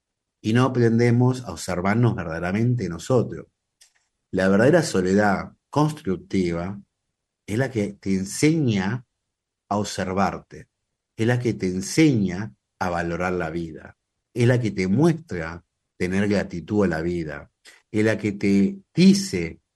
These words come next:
tu camino espiritual propio, que significa conec-, que conectes con la vida, con la naturaleza, con esa sensación de decir, esa parte espiritual de disfrute es la conexión más grande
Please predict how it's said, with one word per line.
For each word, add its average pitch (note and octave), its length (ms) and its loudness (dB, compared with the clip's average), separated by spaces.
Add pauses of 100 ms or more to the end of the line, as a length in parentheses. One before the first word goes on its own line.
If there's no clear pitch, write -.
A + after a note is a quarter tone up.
(200)
tu G2 120 -4
camino G2 560 0
espiritual G2 720 -2
propio, A2+ 720 0 (220)
que F#2+ 80 -10
significa G2+ 880 -4 (720)
conec-, F2+ 460 -4
que G2+ 140 -4
conectes G#2 480 -2
con G2+ 240 -4
la D#2+ 120 -4
vida, F#2+ 460 0
con F2+ 140 -14
la E2 80 -10
naturaleza, E2 840 -4 (260)
con F2 120 -4
esa F#2 220 -4
sensación F2+ 560 -4
de F#2+ 100 4
decir, F#2 440 -4 (220)
esa A#2 340 0
parte G#2 260 -2
espiritual F2+ 800 -2 (260)
de F2+ 160 -2
disfrute G#2+ 720 2 (420)
es F#2+ 120 -4
la A#2+ 160 2
conexión G2 540 -2
más A2 140 0
grande G2+ 600 -2